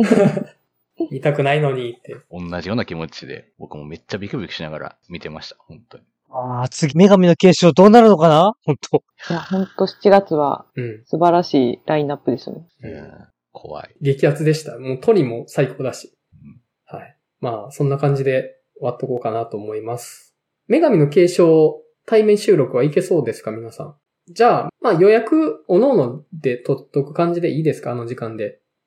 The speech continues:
Speaker 1: はい。
Speaker 3: はい。取っておきます。
Speaker 2: はい。あと、次回の収録どうしましょう？一応僕、ジュラシックワールドでいいのかなって思ってたんですけど。
Speaker 3: もうジュラシックワールドがいいなっ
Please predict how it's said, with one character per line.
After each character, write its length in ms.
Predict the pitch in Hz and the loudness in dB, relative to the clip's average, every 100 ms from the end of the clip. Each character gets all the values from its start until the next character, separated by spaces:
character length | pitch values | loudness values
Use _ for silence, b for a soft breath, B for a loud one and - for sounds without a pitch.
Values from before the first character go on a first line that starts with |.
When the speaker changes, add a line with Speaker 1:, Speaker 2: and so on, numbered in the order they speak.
| _ _ _ - | _ _ _ -4
Speaker 1:
は 120 | 226 | 0
い。 20 | |
Speaker 3:
は 80 | 208 | 0
い。 100 | - _ _ _ _ _ | -2 _ _ _ _ _
取 100 | 92 | -14
っ 20 | |
て 60 | - | -12
お 80 | 69 | -16
き 80 | |
ま 140 | 71 - | -18 -20
す。 180 | _ _ _ _ _ - | _ _ _ _ _ -8
Speaker 2:
は 100 | 127 | -8
い。 160 | - _ _ _ _ _ | -8 _ _ _ _ _
あ 100 | - | -4
と、 500 | - 180 180 175 - _ _ - | 2 4 4 2 -4 _ _ -14
次 220 | 180 285 | -4 0
回 200 | 415 196 | 4 4
の 100 | 139 | 2
収 220 | - 156 | 0 2
録 220 | 147 147 | 2 2
ど 140 | 147 165 | 2 2
う 40 | |
し 140 | 160 170 | 2 0
ま 120 | 156 | 0
し 120 | 165 | 0
ょ 280 | 135 - _ _ _ 226 | 0 -2 _ _ _ -16
う？ 40 | |
一 220 | - - | -10 -2
応 80 | 214 | 0
僕、 540 | 165 147 135 135 - _ _ _ | 0 -2 -2 -2 -6 _ _ _
ジ 120 | 180 | -4
ュ 20 | 208 | -2
ラ 80 | |
シ 120 | 233 - | -2 -4
ッ 20 | |
ク 100 | 247 | 2
ワ 120 | 233 | 4
ー 20 | |
ル 80 | 202 | 4
ド 160 | 139 123 | 2 -2
で 100 | 120 | -2
い 60 | |
い 40 | 147 | -2
の 120 | 147 | -2
か 80 | 117 | -6
な 100 | 120 | -8
っ 100 | - | -10
て 60 | |
思 140 | 120 120 | -12 -14
っ 20 | |
て 100 | _ | _
た 140 | 120 | -12
ん 60 | 117 | -12
で 80 | 110 | -12
す 80 | - | -14
け 140 | 120 | -12
ど。 240 | 123 - _ _ - | -12 -14 _ _ -16
Speaker 3:
も 140 | 120 | -14
う 40 | 107 | -10
ジ 80 | |
ュ 20 | 104 | -10
ラ 80 | |
シ 140 | 101 - | -10 -12
ッ 40 | |
ク 100 | 120 | -8
ワ 100 | 113 | -6
ー 40 | 95 | -6
ル 60 | |
ド 120 | 76 | -8
が 80 | 76 | -14
い 100 | 78 | -14
い 40 | 73 | -10
な 180 | 78 | -10
っ 100 | 78 | -10